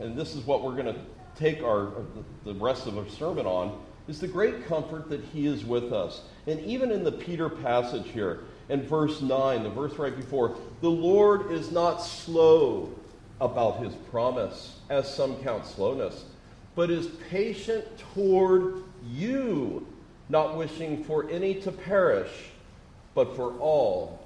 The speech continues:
to come to repentance." God's mercy is wide. God's mercy is great.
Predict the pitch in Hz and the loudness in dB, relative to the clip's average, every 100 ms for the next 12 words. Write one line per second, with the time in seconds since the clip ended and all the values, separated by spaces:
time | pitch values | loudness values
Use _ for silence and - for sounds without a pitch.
0 | - 101 - 139 120 82 78 - - - | -16 -16 -10 -4 -2 -4 -8 -16 -20 -20
1 | - - 107 101 - 113 101 98 101 90 | -20 -14 -10 -8 -8 -8 -8 -8 -10 -10
2 | - - - - - - - - - - | -14 -16 -16 -18 -20 -20 -20 -20 -20 -20
3 | - - - - - - - - - - | -20 -20 -20 -20 -20 -20 -20 -20 -20 -20
4 | - - - - 131 120 117 117 123 123 | -20 -20 -20 -8 -2 -2 -2 -2 -2 -2
5 | 127 117 87 82 - - 101 98 87 101 | -4 -8 -8 -10 -14 -12 -12 -12 -6 -4
6 | 101 107 101 95 87 - - - - - | -4 -6 -8 -10 -14 -18 -20 -20 -20 -18
7 | - 113 - 101 104 104 - 101 95 - | -8 -6 -6 -6 -8 -8 -10 -8 -10 -12
8 | - 90 90 87 | -14 -10 -8 -8